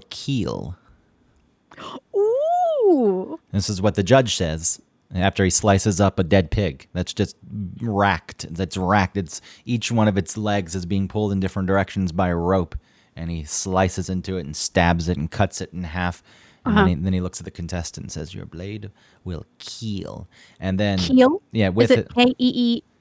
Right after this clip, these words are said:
Speaker 2: L?
Speaker 1: No, he's saying kill, but then apparently at some point, uh, he has an accent, and then at some point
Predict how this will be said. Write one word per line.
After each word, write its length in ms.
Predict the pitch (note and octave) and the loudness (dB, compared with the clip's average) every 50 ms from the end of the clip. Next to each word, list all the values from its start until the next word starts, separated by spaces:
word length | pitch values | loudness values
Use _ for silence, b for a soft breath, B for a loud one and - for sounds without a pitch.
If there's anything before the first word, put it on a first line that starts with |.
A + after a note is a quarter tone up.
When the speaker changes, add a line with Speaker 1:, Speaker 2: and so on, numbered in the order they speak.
| _ _ _ _ _ _ _ _ _ - | _ _ _ _ _ _ _ _ _ -4
Speaker 2:
L? 240 | - A3+ A#3+ D4 E4+ - | -2 -2 -2 -2 -4 -6
Speaker 1:
No, 160 | - - G2 E2 | -4 -4 -2 -2
he's 160 | E2+ F#2 - | -2 -4 -2
saying 280 | - C#3+ C#3 B2+ A2 | 0 0 2 2 0
kill, 460 | - - - B2+ A#2+ G2 E2+ D#2+ F2 F2+ | -2 -2 0 2 2 2 2 0 -6 -2
but 160 | F#2 A2+ G2 F#2+ | -2 -2 0 2
then 320 | B2 A#2 G#2+ G2 G2 F2+ | 2 2 2 2 0 -2
apparently 420 | - G#2 F#2 A2 A2 A2 F#2 G2 F#2+ | -4 -4 -4 -2 -2 0 0 0 0
at 80 | F2+ E2 | 0 0
some 240 | - - A#2+ G#2 G2 | 0 0 0 0 0
point, 380 | - - C#3 B2 G#2+ G2+ - - b b b b b b b b _ - | 0 0 0 0 0 0 -4 -8 b b b b b b b b _ -2
uh, 380 | F#2+ F#2 F2+ F2 E2+ E2 C#2 - | -2 0 0 0 0 -2 -4 -4
he 120 | - C3 | 0 2
has 140 | D3 C#3+ G#2 | 2 4 4
an 80 | G#2+ F#2 | 2 2
accent, 420 | E2 E2 F2+ - - A2 G#2 G2+ - | 2 0 -2 0 0 2 2 2 2
and 160 | F2+ G2+ G2+ | 0 2 2
then 100 | G#2 G#2 | 4 2
at 120 | G2+ - - | 2 0 2
some 220 | D3 D3 D3 C#3+ | 2 4 4 2
point 380 | - - B2 A2+ G2+ G#2 - | 2 4 4 4 4 2 0